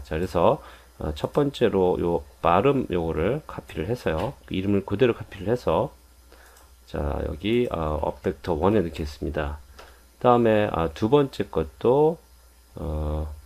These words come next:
이건 이제 바탑이죠. 좀 카피해서 컨트롤 C 카피해서, 어, 그 두 번째 업 벡터에 넣고요. 네, 그 다음에, 아, 이 친구는 두 번째 업 벡터는,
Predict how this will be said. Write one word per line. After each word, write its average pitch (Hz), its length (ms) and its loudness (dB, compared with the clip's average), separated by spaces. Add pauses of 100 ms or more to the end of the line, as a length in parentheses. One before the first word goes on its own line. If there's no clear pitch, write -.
(480)
이건 82 340 -6
이제 90 180 -2 (100)
바탑이죠. 85 920 2 (460)
좀 73 160 -10
카피해서 104 720 -4
컨트롤 - 340 -12
C 113 360 -4
카피해서, 80 600 -4 (360)
어, 76 120 -8 (420)
그 76 220 -8
두 - 120 -12
번째 78 260 -4
업 - 80 -6
벡터에 90 300 -6
넣고요. 92 540 0 (1800)
네, 95 240 4
그 73 100 -4
다음에, 113 640 4
아, 85 460 -2 (1600)
이 107 100 -4
친구는 104 640 4
두 123 160 -2
번째 127 520 6
업 - 280 2
벡터는, 98 840 -2